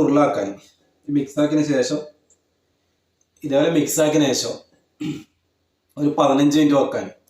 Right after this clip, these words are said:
ഒരു പതിനഞ്ച് മിനിറ്റ് വെക്കാൻ. അപ്പൊ ഏകദേശം നല്ല മിക്സ് ആയിട്ട് സെറ്റ് ആവും.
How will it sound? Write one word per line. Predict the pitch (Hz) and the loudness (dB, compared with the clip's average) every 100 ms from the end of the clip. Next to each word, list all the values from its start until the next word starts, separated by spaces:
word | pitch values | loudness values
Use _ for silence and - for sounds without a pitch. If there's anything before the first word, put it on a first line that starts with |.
| - | -12
ഒരു | 151 | -2
പതിനഞ്ച് | 143 143 147 | 0 2 0
മിനിറ്റ് | 156 151 | 2 2
വെക്കാൻ. | - 135 127 - - _ _ _ | 0 -2 -4 -8 -20 _ _ _
അപ്പൊ | 147 160 | -2 0
ഏകദേശം | 156 156 160 160 - - _ _ 143 | 2 2 2 -2 -4 -18 _ _ -6
നല്ല | 143 151 | 0 0
മിക്സ് | 131 - | 0 0
ആയിട്ട് | 139 135 151 - - | -2 -2 -6 -8 -4
സെറ്റ് | 127 - | -4 -6
ആവും. | - | -10